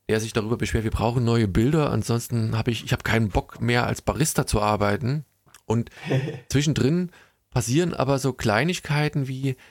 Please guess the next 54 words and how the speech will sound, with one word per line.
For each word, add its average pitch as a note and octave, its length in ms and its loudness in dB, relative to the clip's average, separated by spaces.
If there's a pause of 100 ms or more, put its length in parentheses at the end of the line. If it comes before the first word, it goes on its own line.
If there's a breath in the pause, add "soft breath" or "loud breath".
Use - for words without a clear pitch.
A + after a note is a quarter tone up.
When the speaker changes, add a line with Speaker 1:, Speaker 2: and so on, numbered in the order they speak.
(320 loud breath)
Speaker 1:
der, A#2+ 220 2
der, A#2+ 160 0
der G#2+ 200 0
Wein A2+ 360 2
steht C#3+ 280 0
wieder B2 140 2
da, D3 440 2
die B2+ 180 -4
Musik B2 420 -2
spielt F3+ 720 -4 (260)
und A#2+ 140 -2 (200)
man A2+ 160 0
weiß A2+ 220 2
aber D3 120 2
im B2 60 0 (120)
Moment B2+ 480 2
noch D#3+ 80 0
nicht D3+ 140 -2
so - 80 0
richtig, - 500 -6
äh, A#2 240 0
hat A2+ 280 -4
sie C#3+ 200 -2
jetzt C#3 300 0
quasi G#2 220 -6
so, A2+ 200 -6
so A2+ 80 -2
ein G#2+ 140 0
Blackout, C3+ 560 2
ne? B2+ 160 2
Sie G#2+ 100 -2
meint, G2+ 220 -2
ja, G2+ 120 0
ich G#2 100 0
hab G#2+ 60 -2
da A#2+ 100 -2
gestern A#2 200 0
Abend A2+ 140 2
aufgeräumt. A2 680 0
Na G2+ 120 0
gut, A2 220 -6
aber G#2 140 -8
die A2 80 -2
trinkt A#2 240 -2
jeden A#2 160 -6
Tag A2+ 180 -4
eine A2+ 100 -4
Flasche A#2 340 -2
Wein B2+ 240 2
und G#2 80 -2
wenn A2 140 -2
auf A2+ 120 -6
dem G#2+ 120 -6
Küchentisch C#3+ 500 -4